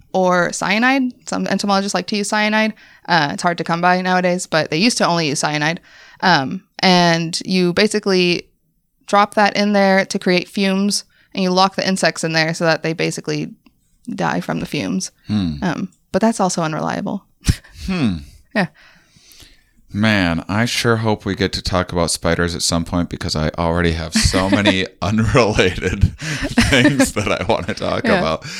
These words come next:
Speaker 2: Uh, because you were already, uh, it, 'cause you were also talking about, uh,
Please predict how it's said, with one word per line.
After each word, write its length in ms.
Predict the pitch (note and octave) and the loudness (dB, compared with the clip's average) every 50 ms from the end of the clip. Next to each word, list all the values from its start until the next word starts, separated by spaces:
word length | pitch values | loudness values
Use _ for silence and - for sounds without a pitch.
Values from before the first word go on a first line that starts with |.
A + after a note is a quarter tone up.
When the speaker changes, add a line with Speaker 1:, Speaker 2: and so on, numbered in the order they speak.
| - - D3 - | -12 -12 -8 -2
Speaker 2:
Uh, 220 | - G#2 A2 G#2 - | 2 2 4 4 4
because 400 | A2+ A#2+ A2 - B2 B2+ A2+ G2+ | 2 0 0 2 2 0 2 2
you 140 | G#2+ A#2+ C3 - | 2 2 4 4
were 180 | - - - - - | 6 4 4 4 2
already, 720 | A2 - B2+ A#2+ B2+ A#2+ A#2 A2 G#2+ G2+ F#2+ F#2+ F#2 - - - - - - | 2 2 2 2 2 0 0 0 0 0 0 -2 -4 -6 -10 -18 -20 -6 0
uh, 200 | - G#2 G2+ - - | 2 2 2 2 2
it, 160 | G#2 A2+ A2 - | 0 0 0 0
'cause 160 | A#2+ A#2+ G#2+ | -2 -2 0
you 100 | A#2 A2+ | 0 2
were 120 | A2 G#2+ G#2 | 2 4 4
also 300 | A2 A#2 - - A2+ G2+ | 2 2 2 0 -2 0
talking 420 | - - G#2 G2+ G2+ G2 - F#2+ | 2 2 4 4 2 0 -2 -6
about, 380 | F#2 E2+ E2 E2 E2+ E2 - - | -2 0 0 2 2 0 0 -2
uh, 240 | F2+ E2+ E2 E2 | -4 -2 -4 -4